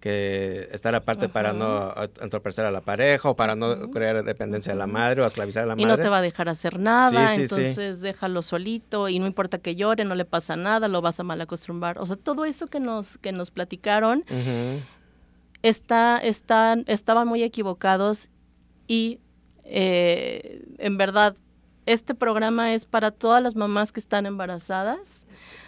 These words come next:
Speaker 1: Que
Speaker 2: para
Speaker 1: tengan sus
Speaker 2: todas las,
Speaker 1: pequeñitos
Speaker 2: las,
Speaker 1: recién.
Speaker 2: todas las mamás que, que se, tienen que salir a trabajar, pásenles este video.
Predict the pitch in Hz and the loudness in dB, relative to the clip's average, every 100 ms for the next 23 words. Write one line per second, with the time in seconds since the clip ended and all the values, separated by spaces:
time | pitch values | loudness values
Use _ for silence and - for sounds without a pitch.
0 | - 196 196 220 226 233 233 240 233 226 | 4 8 8 8 8 8 8 6 6 4
1 | 226 247 202 190 185 120 123 131 151 - | 4 2 4 4 4 2 2 0 -2 -8
2 | - - - 240 262 269 226 202 202 208 | -18 -4 2 4 4 2 2 0 2 0
3 | - 220 208 208 - 196 - 190 - 233 | -2 -2 0 -2 -4 -4 0 -2 2 4
4 | 233 247 214 214 202 196 190 175 170 185 | 4 4 0 -2 -2 -2 -2 -2 0 2
5 | 180 190 - _ - - _ - 208 226 | 2 0 -6 _ -20 -20 _ 6 6 4
6 | 214 196 185 - 185 190 170 170 180 | -2 -2 -4 -4 -4 0 2 2 0